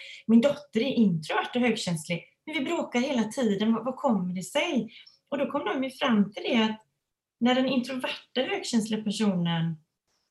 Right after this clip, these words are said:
eh, vill, ha, är överstimulerad och behöver återhämta sig, då gör man det med att dra sig tillbaka och man hämtar, ja, man hämtar inifrån sig själv. Medan den extroverta vill ju kommunicera och tjata och tjata och tjata.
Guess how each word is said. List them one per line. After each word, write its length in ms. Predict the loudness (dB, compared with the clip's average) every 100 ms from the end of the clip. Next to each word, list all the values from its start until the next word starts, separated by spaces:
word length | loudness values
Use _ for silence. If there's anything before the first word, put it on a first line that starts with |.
| -10
eh, 420 | -4 0 0 -2 -2
vill, 220 | -2 -2
ha, 160 | -4 -2
är 440 | 2 2 2 0 0
överstimulerad 840 | 0 0 -2 -2 0 0 0 0 -2
och 60 | 0
behöver 380 | 0 2 -2 -4
återhämta 760 | -4 -4 -4 -6 -2 -4 -4 -2
sig, 400 | 0 2 0 -4 -14 -20 _ _ _ _
då 80 | -2
gör 320 | 2 4 4
man 180 | 4 2
det 160 | 2 2
med 140 | 2
att 80 | 0
dra 120 | -2 -2
sig 180 | -2 -2
tillbaka 760 | 2 2 2 0 -6 -2 0
och 60 | 4
man 160 | 4
hämtar, 480 | 4 2 2 0 0 -2 _ -16 -8
ja, 140 | 0 2
man 180 | 4 6
hämtar 520 | 4 2 -2 -2 2
inifrån 360 | 2 2 -2
sig 140 | -6 -2
själv. 340 | 0 2 0 -4 -10 -20 -4
Medan 440 | 2 4 4 2 4
den 220 | 4 6
extroverta 840 | 4 0 -2 2 0 0 _ 0 4
vill 140 | 4
ju 80 | 2
kommunicera 920 | 2 4 6 6 4 2 2 2 0
och 100 | 0
tjata 540 | 4 4 4 -2 -2 2
och 260 | 2 2
tjata 440 | 4 6 6 2 -2
och 100 | 4
tjata. 500 | 6 6 4 -6